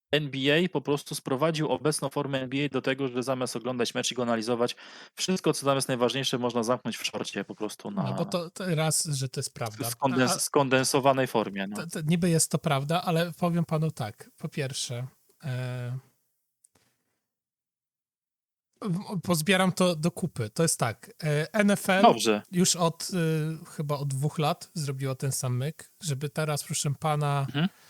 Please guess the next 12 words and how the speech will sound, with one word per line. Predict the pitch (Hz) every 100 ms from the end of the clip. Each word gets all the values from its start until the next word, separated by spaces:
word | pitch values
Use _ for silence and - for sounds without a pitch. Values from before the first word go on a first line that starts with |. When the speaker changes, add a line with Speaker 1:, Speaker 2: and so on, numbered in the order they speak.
| - - _ _ _ _ -
Speaker 2:
obejrzeć, | 143 131 156 156 151 135 139 131 - - - - _ -
wsz-, | - - - 196 185 -
kupić | 196 - 165
te | -
wszystkie | 156 196 - 185
prawa | - 180 165
telewizyjne | - 160 160 147 147 156 156 147 139
z, | 135 -
ze | 151 143
zwykłej | 139 160 - 147
telewizji, | - 143 139 143 143 131 135
to | - 147